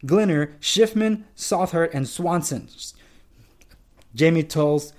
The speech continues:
the Globe Street dot com, Governor Newsom's executive order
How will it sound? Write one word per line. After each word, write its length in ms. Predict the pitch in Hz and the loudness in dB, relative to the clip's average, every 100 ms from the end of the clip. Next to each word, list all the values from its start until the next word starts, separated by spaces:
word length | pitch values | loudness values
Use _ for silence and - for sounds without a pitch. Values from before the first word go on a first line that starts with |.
| - - | -20 0
the 120 | 160 | 0
Globe 300 | 131 135 127 | 2 0 0
Street 180 | - 131 | -4 -2
dot 220 | 120 - | -4 -2
com, 340 | 175 131 98 | -4 -2 -6
Governor 440 | 104 156 180 233 214 | -2 0 2 0 2
Newsom's 480 | 180 185 185 196 180 | 4 2 0 -4 -4
executive 580 | 143 127 160 208 202 190 | -4 -2 -2 0 -2 2
order 320 | 156 143 | 2 4